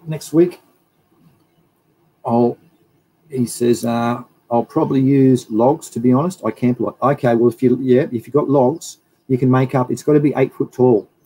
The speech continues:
Like, really, truly, eight foot tall. It can't be six foot,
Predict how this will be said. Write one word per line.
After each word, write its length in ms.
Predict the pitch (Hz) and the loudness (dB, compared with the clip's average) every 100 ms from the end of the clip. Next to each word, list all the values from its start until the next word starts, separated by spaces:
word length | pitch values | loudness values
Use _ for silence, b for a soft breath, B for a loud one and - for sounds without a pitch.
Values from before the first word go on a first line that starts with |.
| _ _ - 92 - _ _ _ | _ _ -8 -8 -12 _ _ _
Like, 140 | 120 110 | -6 0
really, 220 | 135 147 | 2 2
truly, 440 | 127 - 165 127 107 - | 0 2 4 4 0 -6
eight 140 | 139 | -8
foot 200 | - 127 | -8 -10
tall. 340 | - 135 113 - _ _ _ - | -2 0 0 -2 _ _ _ -12
It 140 | 110 | -10
can't 220 | - 147 147 | -4 -4 -4
be 80 | |
six 300 | 139 - 190 | -4 -4 -6
foot, 260 | - 104 | -6 -6